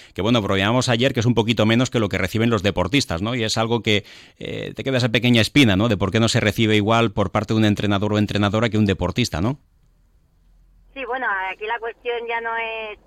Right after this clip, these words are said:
Speaker 2: eh, equiparar el dinero, ¿no? Sino equiparar, eh,
Speaker 1: El
Speaker 2: como que
Speaker 1: mérito.
Speaker 2: somos de segundo plano, ¿no? Eh, no sé, yo siempre lo he pensado así en todas las ediciones que se han hecho.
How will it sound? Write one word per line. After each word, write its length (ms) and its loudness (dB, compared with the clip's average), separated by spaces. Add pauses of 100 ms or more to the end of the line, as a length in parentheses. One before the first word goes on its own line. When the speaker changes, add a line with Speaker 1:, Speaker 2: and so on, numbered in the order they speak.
(380)
Speaker 2:
eh, 200 -8
equiparar 480 -6
el 60 -12
dinero, 360 -8
¿no? 140 -4 (120)
Sino 220 -8
equiparar, 640 -2 (460)
eh, 640 -8
Speaker 1:
El 40 -16
Speaker 2:
como 180 -8
que 80 -10
Speaker 1:
mérito. 120 -12
Speaker 2:
somos 240 -6
de 320 -4
segundo 400 -4
plano, 340 -4
¿no? 120 -6 (100)
Eh, 460 -16 (180)
no 140 -6
sé, 140 -8 (120)
yo 120 -10
siempre 260 -8 (180)
lo 80 -6
he 40 -8
pensado 340 -6
así 220 -10
en 180 -8
todas 160 -4
las 160 -4
ediciones 400 -14
que 100 -16
se 80 -14
han 100 -8
hecho. 360 -12